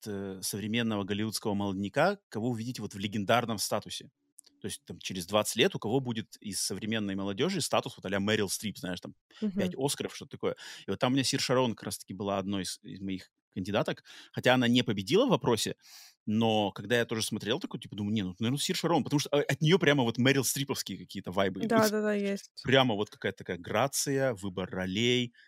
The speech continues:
Speaker 1: как она выглядит, как она держится, какая у неё уже, там, её тридцати лет, ещё нет, двадцать девять лет, и, а у неё уже сколько номинаций на Оскар, там, не знаю, штуки три или
Speaker 2: Ну
Speaker 1: четыре.
Speaker 2: да.
Speaker 1: Просто, ну, как бы у неё, как бы, карьера, конечно, просто строится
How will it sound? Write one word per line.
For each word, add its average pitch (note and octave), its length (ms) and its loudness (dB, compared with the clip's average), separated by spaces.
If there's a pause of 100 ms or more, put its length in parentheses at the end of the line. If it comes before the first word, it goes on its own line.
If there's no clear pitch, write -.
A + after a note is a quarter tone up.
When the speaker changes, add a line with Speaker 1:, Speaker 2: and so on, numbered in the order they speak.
(140)
Speaker 1:
как G#2 220 -6
она F#2 140 -8
выглядит, A#2 560 -6
как F#2+ 200 -12
она F#2 140 -8
держится, A2+ 480 -2
какая F#2+ 380 0
у - 20 0
неё F#2+ 180 -2
уже, G2 320 -2
там, F#2 220 -8
её F#2+ 160 -2
тридцати - 340 -4
лет, D3+ 200 2
ещё A2 200 0
нет, - 80 -4
двадцать G2+ 240 -2
девять G2+ 220 -2
лет, C#3+ 160 2
и, G#2+ 80 6
а G2 60 6
у G2 80 4
неё G#2+ 140 2
уже G2+ 120 -4
сколько - 220 -8
номинаций D#3 380 -2
на C3+ 100 -4
Оскар, A#2+ 200 -8
там, F#2 120 -10
не F#2 60 -10
знаю, F#2+ 120 -8
штуки - 200 -18
три A3 140 -4
или A#3+ 80 -2
Speaker 2:
Ну - 0 -
Speaker 1:
четыре. B3 180 0
Speaker 2:
да. G#3 460 -2 (400)
Speaker 1:
Просто, - 280 -8 (280)
ну, B2 140 -8
как G#2 140 -10
бы G#2 100 -10
у G#2+ 60 -6
неё, A2+ 260 0
как G2+ 180 -10
бы, - 60 -16
карьера, G2+ 360 -4
конечно, G2 360 -6
просто - 320 -10
строится F2 560 -8